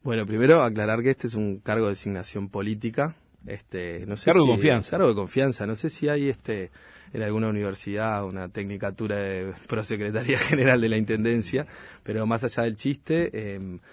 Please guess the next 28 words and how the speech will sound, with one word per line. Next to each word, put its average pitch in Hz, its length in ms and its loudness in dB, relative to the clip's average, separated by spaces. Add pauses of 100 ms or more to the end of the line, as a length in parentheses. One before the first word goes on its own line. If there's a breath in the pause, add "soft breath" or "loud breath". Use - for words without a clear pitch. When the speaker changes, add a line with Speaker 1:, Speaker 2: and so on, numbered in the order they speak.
(320 soft breath)
Speaker 1:
a 101 140 -8
ver, 98 160 -4
yo - 120 -10
soy 104 220 -6
designado 107 580 -4
políticamente 107 640 -4
como 95 300 -8
suplente 107 500 -8
del 95 100 -6
intendente 98 760 -8
Daniel 95 320 -6
Martínez 117 560 -4
por 98 200 -8
un, 98 340 -8
un 98 140 -10
sector 131 500 -4 (300 soft breath)
de, 85 280 -10
integrante 95 440 -6
del 92 80 -10
Frente 95 280 -8
Amplio, 143 240 -4
que 90 80 -8
fue 101 200 -8
la 92 200 -8
fuerza 101 300 -8
política 101 320 -6
que 95 80 -8
ganó 95 320 -8